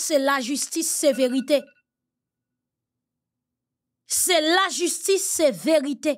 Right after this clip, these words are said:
ki pou pèmèt nou soti nan sitiyasyon sa. N toujou di l pa bò isit, pa genyen padon san konfesyon. Fò konfese peche,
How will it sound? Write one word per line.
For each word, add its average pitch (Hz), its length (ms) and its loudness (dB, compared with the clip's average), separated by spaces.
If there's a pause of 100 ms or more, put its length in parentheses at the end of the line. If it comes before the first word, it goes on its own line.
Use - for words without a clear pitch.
(680)
ki 330 100 4
pou 349 240 -4
pèmèt 294 480 -2
nou 311 80 -4
soti - 560 0 (240)
nan 302 100 4
sitiyasyon 220 720 -6
sa. 196 200 -12 (1600)
N 359 160 4
toujou 359 320 4
di 302 160 2
l 349 160 4
pa 320 160 -2
bò 285 180 2
isit, 311 460 -4
pa - 240 0
genyen 339 400 -2
padon 302 400 -2
san 294 160 -4
konfesyon. - 560 -6 (1400)
Fò 330 140 0 (100)
konfese 381 640 2
peche, 330 320 2